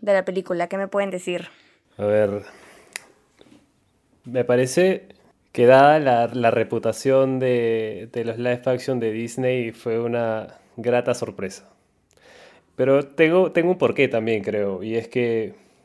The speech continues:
Speaker 2: más allá de, de ser, em, ¿cómo decirlo?, un reboot del personaje, es, es más que nada un spin-off,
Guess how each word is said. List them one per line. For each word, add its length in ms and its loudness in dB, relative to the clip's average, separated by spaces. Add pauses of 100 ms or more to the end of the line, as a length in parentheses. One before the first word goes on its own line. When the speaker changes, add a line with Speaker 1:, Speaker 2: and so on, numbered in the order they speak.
(240)
Speaker 2:
más 320 -2
allá 300 2
de, 380 -4
de 180 -8
ser, 400 -6 (420)
em, 800 -8 (1300)
¿cómo 180 -2
decirlo?, 300 -4
un 160 -2
reboot 400 0 (320)
del 260 -4
personaje, 760 -4 (340)
es, 320 -8 (320)
es 100 -6
más 160 -4
que 140 0
nada 200 -2
un 120 -4
spin-off, 560 -2